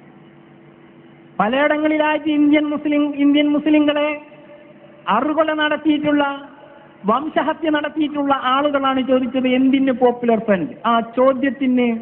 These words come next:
ഒരു കാരണമുണ്ട് എന്നിപ്പോ മനസ്സിലായല്ലോ. അതാണ് പോപ്പുലർ ഫ്രണ്ട്, അതാണ് പോപ്പുലർ ഫ്രണ്ട്. നിങ്ങൾ അതൊക്കെ നിർത്തിയോ ഇപ്പോ?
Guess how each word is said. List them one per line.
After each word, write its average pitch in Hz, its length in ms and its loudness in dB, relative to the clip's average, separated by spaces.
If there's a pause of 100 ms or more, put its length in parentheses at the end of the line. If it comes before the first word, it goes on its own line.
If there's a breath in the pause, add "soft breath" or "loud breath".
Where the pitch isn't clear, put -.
ഒരു 214 140 2
കാരണമുണ്ട് 254 720 0
എന്നിപ്പോ 240 340 0
മനസ്സിലായല്ലോ. 240 720 -2 (1400)
അതാണ് 208 380 -2
പോപ്പുലർ 202 500 0
ഫ്രണ്ട്, 170 380 -2 (1300)
അതാണ് 302 460 0
പോപ്പുലർ 330 500 2
ഫ്രണ്ട്. 180 340 -8 (2500)
നിങ്ങൾ 226 220 6
അതൊക്കെ 233 240 2
നിർത്തിയോ 214 540 2
ഇപ്പോ? 190 400 -4